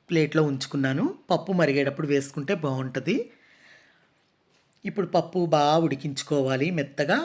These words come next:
ఒక పది నిమిషాల్లో అయిపోద్దండి. టేస్ట్ కూడా చాలా బాగుంటది.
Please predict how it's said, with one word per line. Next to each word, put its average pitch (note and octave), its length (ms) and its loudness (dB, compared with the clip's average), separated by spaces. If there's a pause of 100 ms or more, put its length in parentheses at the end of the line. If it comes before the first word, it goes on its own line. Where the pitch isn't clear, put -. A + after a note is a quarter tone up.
(140)
ఒక - 80 0
పది E3+ 240 2
నిమిషాల్లో D#3+ 500 2
అయిపోద్దండి. C#3 720 0 (800)
టేస్ట్ F#3 320 0
కూడా F3+ 280 2 (100)
చాలా D#3 260 4 (100)
బాగుంటది. C#3+ 640 -2